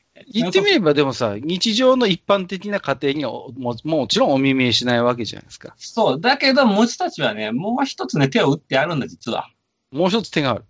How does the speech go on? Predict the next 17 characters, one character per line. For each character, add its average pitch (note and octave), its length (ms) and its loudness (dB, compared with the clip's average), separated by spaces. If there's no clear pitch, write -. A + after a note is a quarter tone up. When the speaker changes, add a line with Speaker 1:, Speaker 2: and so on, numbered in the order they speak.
Speaker 1:
も A#2+ 120 -8
う - 20 -6
一 A2+ 120 -6
つ。 G#2 80 -4
Speaker 2:
そ F#2+ 60 -8
う。 - 600 -20
あ B2 280 2
の A#2+ 120 0
ね、 A2+ 240 2
餅 B2 400 2
た D#4 120 2
ち E3+ 100 -4
は G#2 140 0
ね、 G#2 240 -4
<laughs> - 120 -16
あ A2+ 200 0
の、 A2 160 -6